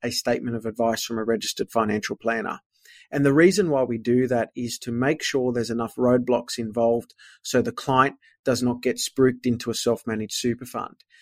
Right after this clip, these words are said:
Over the years, Andrew and Steve, and Steve, we've had many conversations around this,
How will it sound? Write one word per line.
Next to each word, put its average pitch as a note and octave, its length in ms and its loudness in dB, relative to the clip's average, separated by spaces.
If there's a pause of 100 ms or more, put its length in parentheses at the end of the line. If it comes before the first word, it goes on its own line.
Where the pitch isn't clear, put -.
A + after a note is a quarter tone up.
(280)
Over F#3+ 320 6
the D3+ 100 0
years, C#3 460 0
Andrew C#3+ 420 0
and C3 100 -2
Steve, C3+ 380 0
and B2 100 -4
Steve, C3 360 0
we've B2 180 0
had A#2+ 140 -6
many A#2+ 240 0
conversations A#2+ 680 -6
around A#2+ 320 -2
this, B2 220 -6